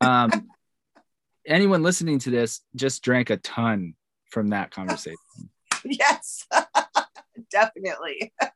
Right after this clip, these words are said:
Speaker 1: You know? Um,
Speaker 2: Do you need money for your light, for your light bill?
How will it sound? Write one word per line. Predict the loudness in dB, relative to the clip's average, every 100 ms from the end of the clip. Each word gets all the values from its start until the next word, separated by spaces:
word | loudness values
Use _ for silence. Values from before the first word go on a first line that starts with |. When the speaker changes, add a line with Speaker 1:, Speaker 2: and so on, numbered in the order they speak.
| -8 -10 _ _ _ _ -4
Speaker 1:
You | 0 0
know? | 0 -4 -6 _ _ _ _ _ _ -4 -2 -2 0 -2 -2 -6 -6 -6 _ _ _ _ _ _ 0
Um, | 4 6 6 4 2
Speaker 2:
Do |
you | 4
need | 4 4
money | 6 4 4 0
for | -4
your | -2 0 2
light, | 0 0 -6 _
for | -4
your | -2 0
light | 0 0 -2 _ _
bill? | -4 -4 -6